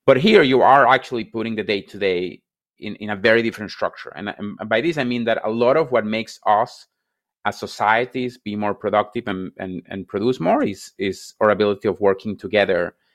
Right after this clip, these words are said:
sharing knowledge, you know, water cooler conversations, working as teams. So that part might be, might be hurt.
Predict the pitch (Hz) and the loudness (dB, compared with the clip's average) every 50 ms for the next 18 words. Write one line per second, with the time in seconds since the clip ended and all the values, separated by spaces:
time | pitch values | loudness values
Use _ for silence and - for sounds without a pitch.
0 | _ _ _ _ - - - - 123 110 113 113 110 107 107 104 101 98 95 92 | _ _ _ _ -10 -2 2 4 4 4 4 2 0 0 0 0 0 0 -2 -2
1 | 90 82 85 - - - _ _ _ _ _ _ _ _ _ _ _ _ _ _ | -4 -6 -8 -10 -16 -20 _ _ _ _ _ _ _ _ _ _ _ _ _ _
2 | - 107 98 92 95 98 120 123 120 117 110 - - 120 104 98 - 110 101 98 | -8 -6 -4 -2 0 4 4 4 4 2 -2 -6 -6 -6 -6 -6 -6 -8 -8 -8
3 | 98 92 - 107 98 95 - - - 87 85 85 85 - - - _ - 110 110 | -8 -8 -6 -8 -8 -8 -8 -10 -14 -14 -14 -16 -18 -18 -20 -20 _ -8 -4 -4
4 | 107 107 - 117 107 95 - - - - - 120 110 101 85 85 87 - - - | -4 -4 -4 -8 -8 -8 -10 -12 -16 -10 -6 -4 -4 -4 -4 -6 -10 -12 -16 -20
5 | _ _ _ _ _ _ _ - 143 - - 160 170 185 180 - - _ - - | _ _ _ _ _ _ _ -2 -2 2 2 4 2 2 0 -4 -12 _ -2 2
6 | 135 127 123 117 117 113 110 107 104 107 107 101 101 98 92 87 76 - _ - | 4 4 4 4 0 -2 -4 -4 -6 -8 -10 -10 -8 -8 -10 -10 -12 -16 _ -18
7 | 101 95 - _ - 80 85 101 104 104 92 104 101 - 110 107 - - _ _ | -18 -18 -18 _ -18 -12 -8 -6 -6 -6 -6 -10 -10 -8 -6 -6 -6 -6 _ _
8 | - | -20